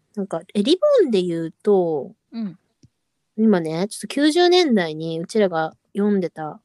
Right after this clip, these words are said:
Speaker 1: 九十年代、
Speaker 2: うん。
Speaker 1: 二千年代初頭までうちらが読んでた
Speaker 2: うん。
Speaker 1: 漫画の一覧を見てるんだけどね。あ、もう懐かしい。
Speaker 2: <laughs> うわ。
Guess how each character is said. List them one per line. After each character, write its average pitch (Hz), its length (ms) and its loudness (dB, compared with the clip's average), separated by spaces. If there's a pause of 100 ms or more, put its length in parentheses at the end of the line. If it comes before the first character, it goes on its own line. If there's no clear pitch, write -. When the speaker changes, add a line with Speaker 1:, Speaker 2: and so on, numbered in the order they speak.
(140)
Speaker 1:
九 220 120 -2
十 214 120 4
年 208 160 6
代、 165 100 2
Speaker 2:
う 165 40 -4
ん。 - 20 -4
Speaker 1:
二 165 80 -6
千 185 240 0
年 190 200 2
代 143 160 -4
初 - 160 -14
頭 180 240 4
ま 175 140 -2
で 156 100 -6
う 147 60 -8
ち 160 140 -6
ら 156 80 -4
が 156 80 -10
読 165 180 -4
ん 160 100 -10
で 147 120 -12
た 156 380 -6 (300)
Speaker 2:
う 214 60 -10
ん。 175 260 -10 (960)
Speaker 1:
漫 196 240 4
画 190 100 4
の 190 120 2
一 - 220 -2
覧 196 260 2
を 196 60 2
見 220 160 2
て 175 200 -4
る 160 160 -6
ん 156 120 -12
だ 151 80 -12
け 151 160 -12
ど 156 80 -12
ね。 151 380 -8 (1120)
あ、 220 220 4
も 302 420 6
う - 20 6
懐 339 160 2 (100)
か 440 120 -2
し - 60 -6
い。 480 40 2 (960)
Speaker 2:
<laughs> 294 680 0
う 190 40 4
わ。 226 120 4